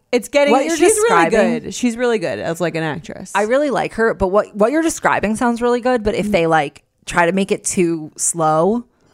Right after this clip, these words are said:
Speaker 2: I could, I would not
Speaker 1: It's not too
Speaker 2: last.
Speaker 1: slow. It's, like, a little, it's, like, a little jarringly sexual in some
Speaker 2: Okay.
Speaker 1: points where
Speaker 2: Is
Speaker 1: I'm
Speaker 2: it
Speaker 1: like
Speaker 2: more jarringly sexual than, like, Girls?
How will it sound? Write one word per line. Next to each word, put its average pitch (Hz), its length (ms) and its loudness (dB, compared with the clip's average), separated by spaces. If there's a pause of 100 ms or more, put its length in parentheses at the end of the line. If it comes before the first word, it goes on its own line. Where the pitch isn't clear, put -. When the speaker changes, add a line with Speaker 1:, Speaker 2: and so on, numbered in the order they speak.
Speaker 2:
I 185 140 2
could, 160 240 -4 (260)
I 175 120 2
would 160 200 -2
not 156 120 4
Speaker 1:
It's 262 60 2
not 277 200 2
too 381 180 0
Speaker 2:
last. 165 180 4
Speaker 1:
slow. 208 440 2 (180)
It's, 233 160 -2
like, 240 120 -2
a 233 40 -2
little, 247 420 0
it's, - 220 -6
like, 247 160 0
a 247 60 0
little 302 240 0
jarringly 202 580 2
sexual 247 680 -2 (580)
in 202 120 -6
some 208 180 2
Speaker 2:
Okay. 185 100 2
Speaker 1:
points 277 420 0
where 208 140 0
Speaker 2:
Is 202 60 6
Speaker 1:
I'm 214 60 4
Speaker 2:
it 208 40 2
Speaker 1:
like 196 80 0
Speaker 2:
more 190 180 2
jarringly 165 440 -2
sexual 156 380 0
than, 156 120 -4
like, 143 280 -12
Girls? 156 600 -2